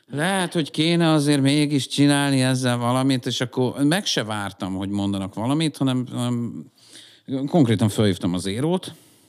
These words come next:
meg, ö, megkértem egy, egy árajánlatot egy lemezgyárból,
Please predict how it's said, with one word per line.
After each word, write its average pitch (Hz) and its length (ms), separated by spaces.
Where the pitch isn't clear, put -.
meg, 104 380
ö, 104 200
megkértem 104 540
egy, 107 320
egy 101 220
árajánlatot 95 600
egy 95 80
lemezgyárból, 110 880